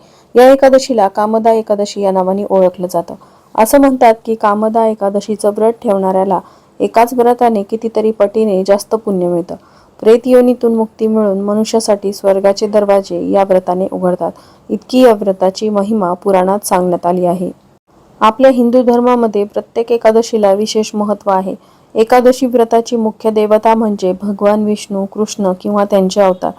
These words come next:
ज्यांची या दिवशी पूजा केली जाते. चैत्र महिन्यातील एकादशी व्रताचे विशेष महत्त्व असून,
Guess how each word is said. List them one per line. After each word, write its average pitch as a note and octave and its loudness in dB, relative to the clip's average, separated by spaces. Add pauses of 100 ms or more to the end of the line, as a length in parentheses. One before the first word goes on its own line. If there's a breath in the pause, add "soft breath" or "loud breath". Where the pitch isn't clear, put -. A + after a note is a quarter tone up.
(340 soft breath)
ज्यांची A3+ 2
या A3+ 6
दिवशी A3 -2
पूजा G3+ -2
केली F#3 -4
जाते. F3+ -6 (460 soft breath)
चैत्र A#3 4
महिन्यातील B3+ 2
एकादशी A3+ 0
व्रताचे G#3 -2
विशेष G#3 -4
महत्त्व G#3+ 0
असून, A3 0